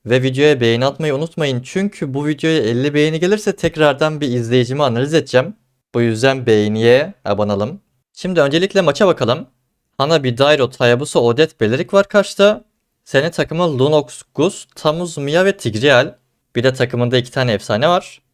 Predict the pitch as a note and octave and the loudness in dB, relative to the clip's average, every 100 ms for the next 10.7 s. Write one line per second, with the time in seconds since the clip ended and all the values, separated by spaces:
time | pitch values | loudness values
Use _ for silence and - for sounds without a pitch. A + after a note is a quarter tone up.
0 | _ _ A#2+ A#2+ C#3 - C#3 C#3 - D#3 | _ _ -4 0 0 0 0 2 2 2
1 | B2+ D3+ D3+ E3+ D3+ B2+ B2+ - D#3+ B2+ | 2 2 2 0 2 0 -2 -4 -2 0
2 | A#2+ B2+ C#3+ - C3+ B2+ B2 E3 D#3+ D3+ | 0 0 -2 -2 -4 -4 -2 0 0 0
3 | C#3 C3 A#2 A#2 A2 A#2 - C3 D#3 G3 | 0 2 2 2 0 0 2 0 0 -2
4 | G3+ - - G3 G#3 - _ _ _ _ | -2 -4 -4 -2 -2 -4 _ _ _ _
5 | _ B2 C#3 D3+ B2 B2 B2 C3 C3 D3 | _ -4 0 4 4 4 2 2 4 -2
6 | C#3+ D#3 B2 B2+ C3+ C#3 C3+ C3 C3 D3 | 0 0 2 0 -2 -4 2 2 2 -2
7 | C#3 C#3 C#3 C3+ B2+ A2 D3+ E3+ F3+ - | -6 -2 -2 0 -4 -2 -2 0 -2 -2
8 | F3+ - _ _ _ _ _ B2 B2 B2 | -6 -6 _ _ _ _ _ 2 2 2
9 | C3 B2 - B2+ B2+ C3+ A#2 A2+ A2+ B2+ | -2 -2 -4 -6 -4 0 0 0 -6 -6
10 | G#2 - G#2+ D#3+ G3 _ | -6 -2 -2 -2 -4 _